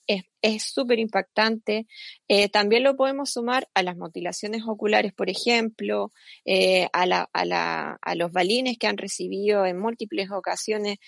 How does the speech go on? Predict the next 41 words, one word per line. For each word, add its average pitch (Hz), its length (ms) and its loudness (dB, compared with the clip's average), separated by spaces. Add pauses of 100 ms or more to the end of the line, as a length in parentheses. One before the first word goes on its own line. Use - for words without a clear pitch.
(280)
diferentes 196 520 0
manifestantes, 202 800 0
y 196 160 2
esto 247 200 -4
se 208 220 0
da 214 240 4
en 190 200 -2
todo 220 220 2
el 233 120 0
país, 202 540 2
no, 185 300 -6
no 185 160 -6
es 185 100 -6
solo 226 260 0
algo 208 220 2
que 190 100 -6
ocurre 202 280 -2
en 202 60 -4
Santiago, 196 760 0 (380)
sino 190 280 -4
que 202 100 -2
es 208 60 0
algo 196 220 0
que 196 120 0
ha 190 40 4
ocurrido 185 380 0
acá 175 160 0
en 170 80 -6
Concepción, 214 840 -2
que 196 100 -2
ha - 40 -4
ocurrido 175 440 -4
en 160 80 -8
el 143 120 -8
norte, 190 420 -2
que 190 100 0
ha 180 40 0
ocurrido 170 360 -2
en 170 80 -6
el 180 100 -4
sur, 240 320 2